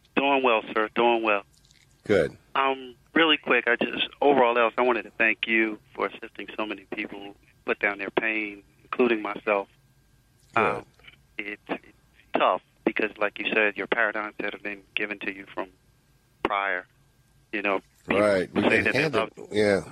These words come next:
Speaker 2: we get handed a lot of stuff, a lot of belief systems that tell us life has to be painful and, and suffering and, and so on. And, uh, changing around those thoughts is really what changes around our life. Yeah.
Speaker 1: Truly, truly. And what I would like some assistance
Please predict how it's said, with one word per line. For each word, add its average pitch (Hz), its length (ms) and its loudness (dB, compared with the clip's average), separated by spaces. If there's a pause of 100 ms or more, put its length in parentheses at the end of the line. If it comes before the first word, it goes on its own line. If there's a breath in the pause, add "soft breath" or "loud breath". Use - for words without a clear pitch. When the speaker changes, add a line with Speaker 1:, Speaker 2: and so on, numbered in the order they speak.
Speaker 2:
we 95 120 -4
get 101 160 0
handed 123 300 2
a 98 80 2
lot 107 180 4
of 98 80 -4
stuff, 107 340 0
a 87 40 0
lot 101 180 2
of 95 80 -4
belief 95 280 0
systems 80 440 -8
that 85 180 -2
tell 90 220 -2
us 85 160 -6
life 87 220 0
has 90 180 -2
to - 100 -20
be 71 120 -8
painful 76 520 -6
and, 73 300 -10
and 76 120 -6
suffering 80 520 -6
and, 78 260 -10
and 73 160 -12
so 73 180 -8
on. 71 240 -10
And, 71 140 -16 (840 loud breath)
uh, 71 500 -10 (100)
changing 92 380 -4
around 85 280 -2
those 78 200 -4
thoughts 92 280 -2
is 78 140 -10
really 85 160 -6
what 76 160 -8
changes 73 340 -8
around 76 280 -8
our 69 120 -8
life. 78 360 -12 (140)
Yeah. 90 200 -10
Speaker 1:
Truly, 107 340 0 (180)
truly. 113 340 0 (500 loud breath)
And 135 260 0
what 143 200 2
I 147 120 2
would 127 160 -2
like 127 240 0 (260)
some - 200 2
assistance 135 460 0